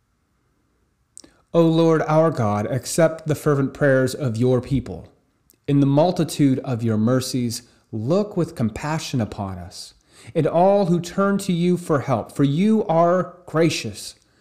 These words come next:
O lover of souls, and to you we give glory, Father, Son, and Holy Spirit, now and forever.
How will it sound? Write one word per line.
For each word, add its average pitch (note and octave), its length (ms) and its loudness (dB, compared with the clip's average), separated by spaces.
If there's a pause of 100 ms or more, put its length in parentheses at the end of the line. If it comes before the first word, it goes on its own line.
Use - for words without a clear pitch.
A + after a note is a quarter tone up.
(240)
O E3+ 140 2
lover E3+ 440 2
of C#3 160 -2
souls, A#2 640 -4 (540)
and C3 120 -4
to C3 100 0
you F3 340 2
we F#3 240 0
give D#3+ 300 0
glory, A#2 480 0
Father, E3 460 -2
Son, A2 360 -6
and F#2+ 120 -6
Holy B2 280 -2
Spirit, E2+ 560 -12 (220)
now C3 480 -2
and G#2 480 -4
forever. G2+ 800 -6